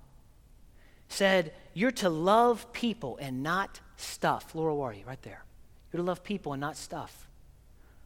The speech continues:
Again, how often did our Lord say, "You are to love the Lord your God, and you are to love your neighbor as yourself"? Not your riches,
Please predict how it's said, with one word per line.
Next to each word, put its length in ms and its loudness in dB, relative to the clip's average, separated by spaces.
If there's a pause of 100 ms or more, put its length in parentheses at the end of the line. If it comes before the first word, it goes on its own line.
(120)
Again, 200 -2
how 200 -2
often 480 0 (460)
did 120 0
our 80 4
Lord 300 2
say, 180 0
"You 160 2
are 60 4
to 80 0
love 320 4
the 80 -6
Lord 260 2
your 140 -2
God, 540 6 (520)
and 80 4
you 100 6
are 60 10
to 60 6
love 280 10
your 120 6
neighbor 320 8
as 240 6
yourself"? 480 2 (240)
Not 280 8
your 160 4
riches, 640 2